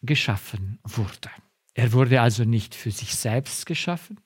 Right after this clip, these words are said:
Und um das nochmal zu wiederholen, habe ich es in einer anderen Skizze nochmal gemacht, weil ich denke, es ist so wichtig, dass wir es verstehen.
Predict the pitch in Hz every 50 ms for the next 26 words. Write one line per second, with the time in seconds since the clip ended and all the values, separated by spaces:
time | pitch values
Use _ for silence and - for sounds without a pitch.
0 | _ _ _ - 113 117 120 123 131 113 135 131 120 131 127 - - 135 110 120
1 | 110 120 104 101 139 143 147 147 151 135 120 117 110 113 101 - - 120 107 127
2 | - 127 131 147 135 135 117 110 107 - 147 - - 123 110 120 117 - - -
3 | 135 131 131 123 135 135 139 147 135 - - - - - 120 156 117 107 - -
4 | - _ _ _ _ _ - - - 123 127 123 107 127 113 120 123 - - 120
5 | 101 110 160 151 - 117 - - 117 - - 127 104 - - 123 110 - - -
6 | - _ _ - - - - 104 - - - - - 107 104 107 117 127 147 156
7 | 156 -